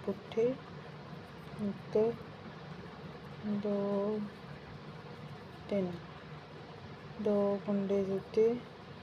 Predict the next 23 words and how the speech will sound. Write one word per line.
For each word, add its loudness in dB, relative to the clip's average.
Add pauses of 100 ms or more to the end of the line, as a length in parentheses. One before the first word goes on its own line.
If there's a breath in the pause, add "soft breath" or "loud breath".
(3250)
ਲਾਸਟ 2
ਵਾਲਾ 8 (1000)
ਪੁੱਠਾ। 0 (680 loud breath)
ਦੋ 12
ਸਿਲਾਈਆਂ 10
ਕੰਪਲੀਟ 6
ਹੋ 8
ਗਈਆਂ। 8
ਤੀਜੀ 4
ਸਿਲਾਈ 10
ਸਿੱਧੇ 8
ਪਾਸੇ 10
ਤੋਂ, 8 (1400 loud breath)
ਤੀਜੀ 8
ਸਿਲਾਈ 12
ਵੀ 10
ਪਹਿਲੀ 12
ਸਿਲਾਈ 12
ਵਾਂਗ 8
ਹੀ 4
ਬਣਾਉਣੀ 6
ਆਪਾਂ 8
ਨੇ। 10